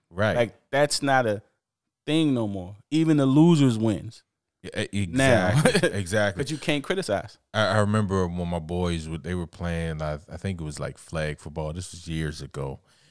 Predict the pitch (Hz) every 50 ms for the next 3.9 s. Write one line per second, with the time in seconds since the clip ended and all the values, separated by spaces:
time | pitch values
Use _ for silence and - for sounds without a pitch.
0 | _ - _ _ - 85 87 85 82 80 87 85 82 80 80 80 78 76 76 -
1 | _ _ _ _ _ _ - 95 107 113 107 87 71 87 90 90 - 87 95 -
2 | - - - 80 87 - _ _ _ _ _ _ - 87 78 - 92 98 90 95
3 | 92 - - 95 85 - 113 120 123 95 - - 76 82 82 78 73 -